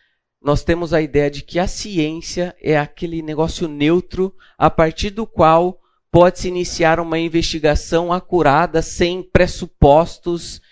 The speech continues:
e sem, vamos dizer, preconceitos. Não existe. A ciência, ela não começa de um terreno neutro. Não tem como tirar esse aspecto da fé, da existência de qualquer coisa da nossa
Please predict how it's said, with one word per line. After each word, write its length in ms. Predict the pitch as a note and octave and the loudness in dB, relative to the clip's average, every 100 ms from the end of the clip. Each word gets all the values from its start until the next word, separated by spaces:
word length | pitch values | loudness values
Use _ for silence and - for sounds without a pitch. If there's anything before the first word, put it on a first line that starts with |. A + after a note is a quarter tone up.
| _ _ _ | _ _ _
e 100 | D3 | -8
sem, 960 | - D#3 D3+ E3 E3 D#3+ D3+ C3+ B2+ B2 | -4 0 0 0 -6 -6 -8 -12 -10 -4
vamos 140 | D3 | -4
dizer, 120 | C#3+ | -4
preconceitos. 1200 | - D#3+ F3+ - F3+ D#3+ - D3 C3 - A2 - - _ _ - | 0 0 0 -4 -6 -8 -4 -2 -4 -10 -18 -18 -20 _ _ -14
Não 480 | C#3+ D#3+ F3 F#3 | -4 2 2 4
existe. 560 | F3+ D3+ C3+ D3 - - | 2 0 -2 -2 -4 -4
A 60 | A#2+ | -4
ciência, 500 | - D#3+ F3 F#3+ F#3+ | -2 -2 -2 2 2
ela 160 | F3+ | 2
não 240 | E3+ F3+ A#3+ | 2 0 0
começa 960 | - A#3 F3 D3 D#3+ F#3 - A#2+ G#2+ - _ _ _ _ | 2 2 2 0 0 0 -4 -4 -4 -8 _ _ _ _
de 80 | D#3 | -2
um 100 | F3 | 0
terreno 480 | - D#3 D3+ D#3 D3 | 2 2 2 -2 -4
neutro. 540 | C3 C3+ B2 - - _ _ _ _ _ _ _ - | -2 -2 -4 -16 -20 _ _ _ _ _ _ _ -4
Não 300 | D3+ G#3+ C4 | 0 2 2
tem 260 | - A3 | 2 2
como 280 | A#3+ G3+ G3 | 2 -2 -4
tirar 380 | - F3+ D#3 E3 | -6 -2 0 0
esse 160 | E3+ E3 | -2 -8
aspecto 540 | - - D#3+ - E3+ | -6 -2 -2 -2 -4
da 200 | D3 D#3+ | -2 0
fé, 640 | - - - D3+ E3 - - _ _ _ _ _ _ _ _ | -2 -4 0 0 0 -4 -18 _ _ _ _ _ _ _ _
da 180 | A#2+ D3 | 0 0
existência 640 | C#3+ D3+ - D#3 D#3 E3+ | 0 -8 -4 -2 -2 -6
de 100 | D#3+ | -4
qualquer 500 | F#3 E3+ G3 G#3+ - | -2 0 0 -2 -4
coisa 400 | - F#3 G3+ F3+ | 2 4 4 0
da 160 | D#3 D#3 | -4 -4
nossa 580 | D3 D3 - D3+ D3 | -4 -6 -4 -4 -4